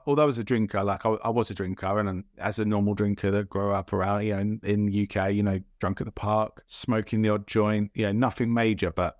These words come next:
just kind of was, was drinking f-, a fair amount, probably five days out of seven. But when that happened, I remember, like, thinking to myself on the day, making sure I, I remember I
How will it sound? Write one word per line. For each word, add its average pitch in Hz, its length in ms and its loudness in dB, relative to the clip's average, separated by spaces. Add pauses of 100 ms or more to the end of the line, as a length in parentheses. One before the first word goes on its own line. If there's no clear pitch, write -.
(120)
just - 180 -6
kind 120 220 2
of 98 140 -4
was, 104 160 -10 (140)
was 120 100 -2
drinking 110 460 2
f-, - 180 -14 (140)
a 101 80 -2
fair 110 240 4
amount, 95 220 0
probably 110 180 0
five 95 280 0
days 90 200 -2
out 85 100 -2
of - 60 -10
seven. 87 340 -2 (460)
But 113 100 0
when 123 500 2 (840)
that 113 200 2
happened, 90 680 -4 (200)
I 110 140 4
remember, 107 400 4
like, 98 320 2 (460)
thinking 113 400 2
to - 100 -12
myself 98 460 -2
on 104 180 2
the 98 80 0
day, 90 480 0 (280)
making 110 340 0
sure 101 160 2
I, 101 80 2
I 104 40 0
remember 113 300 2
I 101 140 -2